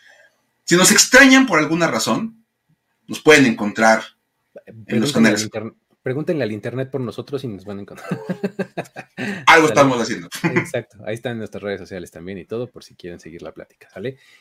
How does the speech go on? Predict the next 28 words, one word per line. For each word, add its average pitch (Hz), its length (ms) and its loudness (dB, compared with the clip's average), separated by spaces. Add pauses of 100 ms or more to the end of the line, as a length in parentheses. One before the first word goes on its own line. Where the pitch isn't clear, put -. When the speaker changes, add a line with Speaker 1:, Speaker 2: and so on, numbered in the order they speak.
(100)
Speaker 2:
Eh, 92 480 -10 (120)
está 107 360 -10
también 98 260 -10
a 98 80 -14
punto 104 220 -10
de 98 40 -8
salir 92 240 -14
la 95 100 -10
próxima 95 360 -14
semana 92 480 -12
de 95 220 -12
regresar, 90 580 -10
eh, 82 340 -12
veintiún 107 280 -6
líneas 131 180 -6
a 113 40 -8
veinticuatro 101 380 -10
cuadros, 110 320 -6
el 95 60 -12
programa 92 240 -10
en 98 60 -8
donde 85 140 -12
hablamos 92 280 -10
de 85 180 -10
películas 90 400 -12
de 87 80 -16
fútbol. 135 440 -4 (420)
Este, 82 600 -14